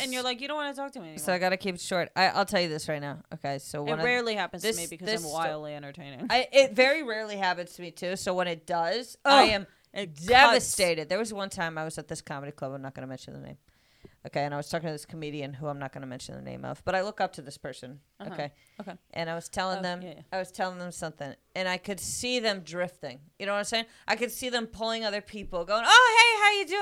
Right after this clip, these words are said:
Speaker 2: doing?" In the middle of what I was saying.
Speaker 1: Awful.
Speaker 2: Traumatized by it. I'm traumatized
Speaker 1: Totally.
Speaker 2: by it because,
Speaker 1: Totally.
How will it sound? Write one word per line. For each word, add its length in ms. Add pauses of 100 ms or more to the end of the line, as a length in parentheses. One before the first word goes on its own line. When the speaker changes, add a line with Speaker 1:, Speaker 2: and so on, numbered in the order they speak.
Speaker 2:
doing?" 120
In 100
the 80
middle 280
of 120
what 120
I 60
was 140
saying. 180 (180)
Speaker 1:
Awful. 160
Speaker 2:
Traumatized 400
by 140
it. 80
I'm 120
traumatized 320
Speaker 1:
Totally. 220
Speaker 2:
by 120
it 80
because, 100 (120)
Speaker 1:
Totally. 100